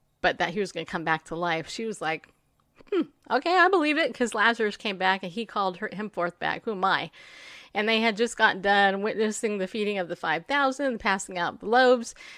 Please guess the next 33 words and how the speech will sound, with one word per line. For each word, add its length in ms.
and 80
all 120
this 120
other 180
stuff. 260
So 140
Mary 440
had 240
a, 260
a 40
very 340
intense 480
faith. 280
Mar-, 300
this 200
is 140
the 80
Mary, 360
the 160
sister 580
of 100
Martha, 580
we're 100
talking 320
about. 260
Meanwhile, 460
you 100
got 200
Mary, 460
the 100
mother 400
of 100
Christ, 680